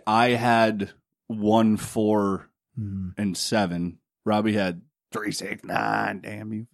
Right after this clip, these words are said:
Speaker 2: <laughs> Oh,
Speaker 1: So.
Speaker 2: you take a shot every hole. If
Speaker 1: Extra
Speaker 2: it's your
Speaker 1: shot
Speaker 2: turn.
Speaker 1: every time.
Speaker 2: Yeah.
Speaker 1: If it, if that's your hole.
Speaker 2: That's a good way to do it.
Speaker 1: But there was, like,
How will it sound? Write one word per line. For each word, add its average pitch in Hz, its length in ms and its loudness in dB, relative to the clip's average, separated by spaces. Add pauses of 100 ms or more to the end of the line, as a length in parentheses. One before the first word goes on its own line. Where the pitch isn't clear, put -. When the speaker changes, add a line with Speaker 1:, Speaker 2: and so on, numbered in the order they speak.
(160)
Speaker 2:
<laughs> 180 80 4 (260)
Oh, 135 200 6 (160)
Speaker 1:
So. - 140 2
Speaker 2:
you 175 60 8
take 160 160 6
a 143 40 6
shot 135 320 6
every 123 240 2
hole. 123 480 6 (340)
If 123 80 2
Speaker 1:
Extra 131 260 6
Speaker 2:
it's 135 100 8
your - 80 10
Speaker 1:
shot 143 80 10
Speaker 2:
turn. 135 60 10
Speaker 1:
every 107 180 6
time. 92 520 2
Speaker 2:
Yeah. 104 200 -4 (360)
Speaker 1:
If 107 140 6
it, 104 180 6
if 107 180 6
that's 101 240 6
your 90 120 6
hole. 87 340 4
Speaker 2:
That's - 160 0
a 131 40 4
good 107 160 2
way 95 100 -2
to 92 80 -8
do 92 180 -6
it. - 120 -8
Speaker 1:
But 131 160 6
there 143 100 8
was, 165 160 6
like, 143 240 6